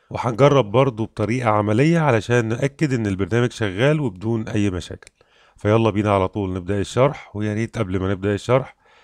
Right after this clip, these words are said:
تشتركوا معانا في القناة وتفعلوا زرار الجرس. يلا بينا. أهلا بيكم معانا النهاردة مرة تانية، والنهاردة هنتكلم عن ال إم آر تي فيرجن خمسة بوينت خمسة وتلاتين،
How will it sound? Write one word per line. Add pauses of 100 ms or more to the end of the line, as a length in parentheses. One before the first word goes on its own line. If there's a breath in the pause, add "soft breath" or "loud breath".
(120 soft breath)
تشتركوا
معانا
في
القناة
وتفعلوا
زرار
الجرس. (340)
يلا
بينا. (380)
أهلا
بيكم
معانا
النهاردة
مرة
تانية،
والنهاردة
هنتكلم
عن
ال
إم
آر
تي
فيرجن
خمسة
بوينت
خمسة
وتلاتين،